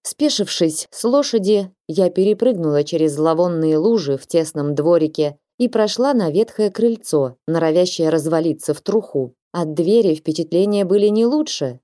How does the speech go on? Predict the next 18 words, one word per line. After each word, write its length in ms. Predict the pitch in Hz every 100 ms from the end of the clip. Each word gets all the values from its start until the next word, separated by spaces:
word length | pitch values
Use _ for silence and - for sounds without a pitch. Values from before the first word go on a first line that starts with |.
| -
да 140 | 226
и 80 | 240
долбить 560 | 180 180 165 175 233 -
в 40 |
неё 280 | 147 143 143
пришлось 480 | - 151 170 170 147
долго 560 | 143 226 233 151 131 -
и 100 | 247
громко. 640 | 151 143 139 139 - 127 - _ _ _ -
Человеческая 760 | 170 165 165 170 156 165 160
аура 340 | 170 208 165 156
внутри 380 | 147 156 160 156
сарая 520 | 160 151 202 202 151
просматривалась, 1000 | 139 156 190 247 277 156 131 135 139 - _ -
но 200 | 247 262
выходить 760 | 247 214 185 185 285 311 - -
не 180 | 175 262
спешила. 680 | - 285 - 147 123 117